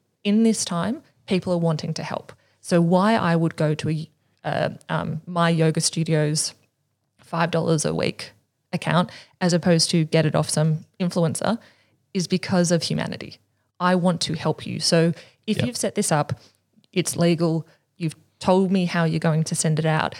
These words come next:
Speaker 1: and it's in a really respectful way to me saying, "It's five dollars a week,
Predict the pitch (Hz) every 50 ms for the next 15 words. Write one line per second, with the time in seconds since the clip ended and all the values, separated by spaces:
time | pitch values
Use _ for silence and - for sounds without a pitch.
0 | - - _ _ _ _ _ _ _ _ _ _ _ _ _ _ - - 196 196
1 | 202 202 - 208 196 185 175 185 226 269 269 233 190 - - 180 - - 196 180
2 | 170 151 - 160 165 175 180 156 147 - 208 - - 165 165 165 156 - 175 -
3 | - - 180 175 170 160 165 165 165 170 160 - 156 170 165 156 - -